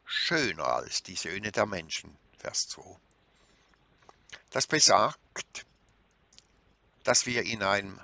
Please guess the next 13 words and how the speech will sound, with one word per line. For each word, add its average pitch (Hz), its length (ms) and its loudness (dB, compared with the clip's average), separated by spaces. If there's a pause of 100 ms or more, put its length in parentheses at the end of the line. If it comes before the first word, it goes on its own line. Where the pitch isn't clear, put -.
(120)
Heiligen 131 480 8
sehen, 123 400 -4 (1500)
gehört 110 720 -2
zwar 90 400 0 (100)
derselben 101 640 4
Ordnung 123 460 2
an, 113 340 2 (1120)
wird 98 220 -4
aber 85 180 0
von 82 280 -10
Christo 107 680 -4
unendlich 95 840 -10
übertroffen. - 680 -8